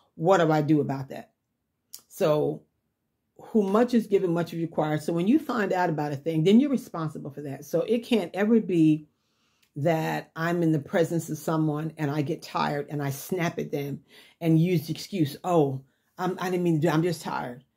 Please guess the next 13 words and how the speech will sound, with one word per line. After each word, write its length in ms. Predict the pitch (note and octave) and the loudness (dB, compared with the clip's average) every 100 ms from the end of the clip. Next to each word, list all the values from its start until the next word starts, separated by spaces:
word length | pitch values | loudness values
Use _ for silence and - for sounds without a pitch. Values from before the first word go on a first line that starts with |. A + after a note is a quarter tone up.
| _ | _
No, 400 | G#3 C4+ G3+ D#3+ | -2 0 0 0
the 120 | D3 D#3+ | -2 -4
key 300 | - D#4 D#4 | 4 4 6
to 160 | A#3 | 2
that 340 | E3+ F#3+ F3+ E3 | 2 0 0 -2
would 160 | D3+ | 2
be, 360 | D#3 D3 C#3 - _ _ _ _ _ _ - | 4 4 2 -4 _ _ _ _ _ _ -4
what 200 | E3+ A#3+ | 2 4
is 120 | A#3 | 4
the 180 | G3+ F3 | 2 0
action 360 | F#3 - E3+ | -4 -4 -4
behind 440 | D#3 D3+ D3 C#3+ C3 | -2 0 0 -2 -4
that? 220 | A#2+ | -8